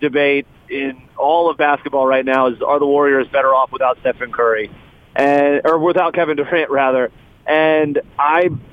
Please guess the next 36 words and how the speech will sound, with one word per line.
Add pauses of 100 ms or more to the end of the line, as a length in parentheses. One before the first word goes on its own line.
(100)
I
believe
that
they
are.
Uh,
it's,
it's
been
really
fascinating
to
watch.
And (420)
without
getting
into
the
whole
debate
about
whether
or
not
they're
better, (440)
I
just
think
that (240)
they're
more
fun. (180)
And
their
rejuvenation,